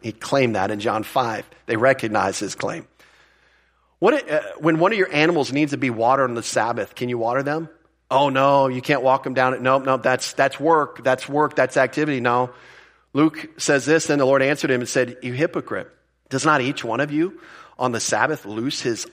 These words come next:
ox or donkey from the stall and lead it away to water it?'" Why do, why do they loose them, by the way? Because if they keep them bound,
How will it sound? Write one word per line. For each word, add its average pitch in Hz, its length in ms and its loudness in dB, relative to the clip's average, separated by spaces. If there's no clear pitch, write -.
ox 113 360 -2
or 107 120 -2
donkey 107 420 -4
from 113 200 -2
the 101 60 -4
stall 107 560 -2
and 120 140 -4
lead 139 160 2
it 139 80 0
away 113 280 -2
to 127 80 -2
water 113 320 0
it?'" 143 100 -8
Why 143 140 4
do, 185 100 0
why 151 160 2
do 214 80 -2
they 147 140 0
loose 131 320 -2
them, 151 100 -2
by 113 160 2
the 107 80 -6
way? 110 140 -2
Because 127 340 -4
if 127 140 -6
they 127 120 -2
keep 185 320 -6
them 175 180 -4
bound, 151 640 -2